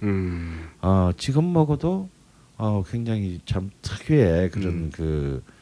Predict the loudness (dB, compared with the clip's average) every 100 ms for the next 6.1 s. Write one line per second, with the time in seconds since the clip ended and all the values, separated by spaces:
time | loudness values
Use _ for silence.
0 | -20 -20 -20 -20 _ -2 0 2 0 -2
1 | -4 0 0 0 -2 -4 -4 -4 -4 -2
2 | -2 -2 -8 -20 -18 -12 -10 -8 -2 0
3 | 2 2 0 -4 -6 -2 0 2 0 -2
4 | -4 -6 -8 -14 -20 -20 -20 -20 -20 -18
5 | -2 0 2 -2 4 4 4 2 4 4
6 | 0